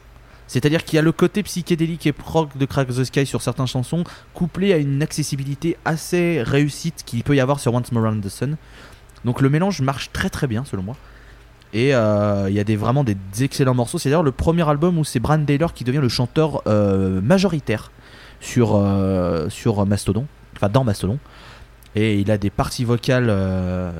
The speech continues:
tr-, euh, Brann Dailor sur ce, sur cet album qui sont mais juste folles, qui sont vraiment incroyables. On s-, et, euh, juste, hein, le type chante et fait de la batterie, et quand on connaît le jeu de batterie de Brann Dailor, vous comprendrez pourquoi je fais un point juste,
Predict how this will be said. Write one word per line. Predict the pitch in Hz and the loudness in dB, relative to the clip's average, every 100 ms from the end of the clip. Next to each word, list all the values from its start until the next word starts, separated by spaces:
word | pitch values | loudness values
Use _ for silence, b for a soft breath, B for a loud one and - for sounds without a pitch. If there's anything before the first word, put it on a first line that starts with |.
| 85 - | -10 -8
tr-, | - 113 | -6 -2
euh, | 98 92 | 0 -2
Brann | 90 87 92 101 104 | -4 -6 -4 -2 0
Dailor | 104 110 - | 0 0 -2
sur | - | -6
ce, | 101 101 95 | -6 -2 -2
sur | - 98 | -4 -10
cet | - 104 | -8 -6
album | 98 110 | -2 -4
qui | 107 - | -4 -10
sont | - 104 | -6 -4
mais | 95 | -4
juste | 80 95 107 - - - - | -6 -8 -10 -12 -20 -20 -20
folles, | - - - 170 185 92 90 B B B B B - | -18 -14 2 4 4 2 -2 B B B B B -20
qui | - | -14
sont | 101 | -8
vraiment | 98 127 | -4 -2
incroyables. | 143 - 113 113 135 90 - - - - - - - - - 104 | -2 -2 0 0 -2 -6 -8 -20 -20 -20 -20 -20 -20 -20 -12 -10
On | |
s-, | 101 - | -6 2
et, | 156 180 - | 4 4 2
euh, | 120 113 110 110 110 | 2 2 2 2 2
juste, | 104 120 107 | 2 0 -2
hein, | 92 98 | -4 -4
le | 98 | -2
type | 107 - - | -2 -2 -4
chante | - 139 - | 0 0 0
et | 117 | -2
fait | 117 | 0
de | 117 | 0
la | 113 | 2
batterie, | 107 - 135 - | 0 -2 -4 -2
et | |
quand | 110 127 | -2 -2
on | 127 | 0
connaît | 120 120 123 B B B | 0 0 0 B B B
le | 101 101 | 2 4
jeu | 127 | 4
de | 131 | 4
batterie | 120 - 123 | 2 0 0
de | |
Brann | 113 113 | 0 2
Dailor, | 110 110 113 - - - - - - - | 4 4 2 -2 -14 -20 -20 -20 -18 -8
vous | 107 | -2
comprendrez | 117 - 107 113 | 0 2 0 2
pourquoi | 110 - | 0 0
je | 101 | -4
fais | 95 104 | -2 -2
un | |
point | 98 - 101 | -2 -2 -2
juste, | 95 104 - | -2 -4 -4